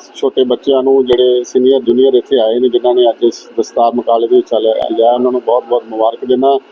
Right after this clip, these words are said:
ਔਰ ਉਹਨਾਂ ਨੂੰ ਬੇਨਤੀ ਕਰਦਾ ਕਿ ਜਿਹੜੀ ਦਸਤਾਰ ਹੈ ਉਹ ਸਾਡੀ ਇੱਕ ਸ਼ਾਨ ਆ, ਖਾਲਸੇ ਦੀ ਸ਼ਾਨ ਆ, ਸਿੱਖੀ ਦਾ ਨਿਸ਼ਾਨ ਆ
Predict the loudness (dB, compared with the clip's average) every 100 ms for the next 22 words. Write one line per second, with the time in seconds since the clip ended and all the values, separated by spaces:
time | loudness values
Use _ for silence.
0 | -20 -20 _ -20 -20 _ -2 0 0 0
1 | -2 0 -2 -2 0 0 0 -2 0 -2
2 | 0 -2 -4 -16 -20 -20 -20 -20 -20 -8
3 | 0 2 2 0 -4 -16 -6 -4 -2 -4
4 | -2 2 2 4 2 0 -2 -4 0 0
5 | -2 -4 -4 -2 0 0 0 -2 -6 -4
6 | -4 -2 -2 -2 -2 0 0 0 -4 -6
7 | -2 0 0 -2 -2 0 2 0